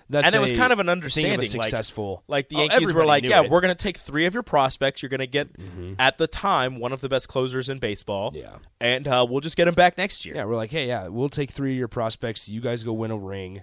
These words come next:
Speaker 2: Thank you for
Speaker 1: And
Speaker 2: that, by the way.
Speaker 1: Yeah. That, the, the Cubs are really bad at trades. Um, we did get, I mean, the, they got Nick Madrigal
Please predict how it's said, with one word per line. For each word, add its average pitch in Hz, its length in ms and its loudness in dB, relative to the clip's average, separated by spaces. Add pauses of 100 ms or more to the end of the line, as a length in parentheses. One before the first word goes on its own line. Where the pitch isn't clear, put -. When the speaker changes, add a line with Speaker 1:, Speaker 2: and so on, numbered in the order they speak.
Speaker 2:
Thank 156 200 -6
you 92 80 -10
for 87 80 -8
Speaker 1:
And 101 80 -6
Speaker 2:
that, 90 140 -8
by 87 120 -10
the 87 80 -12
way. 87 160 -12 (360)
Speaker 1:
Yeah. 101 200 -10 (300)
That, 247 240 6
the, 214 140 2
the 180 140 -2
Cubs 220 320 -2
are 180 80 2
really 156 720 2
bad 117 260 -4
at 110 100 -10
trades. 85 520 -10 (260)
Um, 147 320 0
we 160 140 0
did 175 180 -2
get, 165 180 0
I 170 60 0
mean, 170 140 0
the, 160 80 -2
they 156 260 -2
got 165 220 0
Nick 170 180 -4
Madrigal 151 640 2